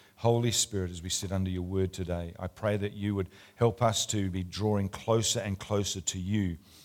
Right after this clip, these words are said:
as we launch into this coming year, a place where we can face anything that may come our way,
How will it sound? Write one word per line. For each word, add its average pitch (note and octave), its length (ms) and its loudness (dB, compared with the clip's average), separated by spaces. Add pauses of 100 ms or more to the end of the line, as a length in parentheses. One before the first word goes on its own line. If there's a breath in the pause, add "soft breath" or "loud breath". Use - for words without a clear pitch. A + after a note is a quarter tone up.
(160 loud breath)
as F#2+ 180 -4
we F#2 100 -6
launch G2 400 0
into F#2 440 -2 (320 soft breath)
this F#2 220 -2 (280)
coming G2+ 360 0
year, F2 340 0 (300 soft breath)
a E2+ 40 -16
place A2+ 380 0
where G2+ 140 2
we G#2 160 0
can G2 180 -2
face G#2 500 -2
anything A#2 380 2
that G#2+ 120 -2
may G2+ 180 0
come G2+ 260 -4
our G2 160 2
way, F2 340 -2